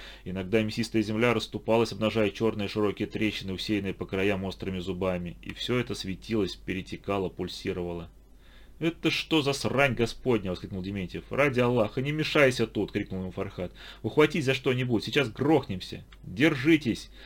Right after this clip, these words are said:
срывающимся голосом завопила Лиша. Одолиска рухнула на мягкую бугристую поверхность.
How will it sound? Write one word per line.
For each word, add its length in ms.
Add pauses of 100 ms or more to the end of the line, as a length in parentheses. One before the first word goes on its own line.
(180)
срывающимся 640
голосом 420
завопила 400
Лиша. 380
Одолиска 600
рухнула 440
на 80
мягкую 380
бугристую 420
поверхность. 560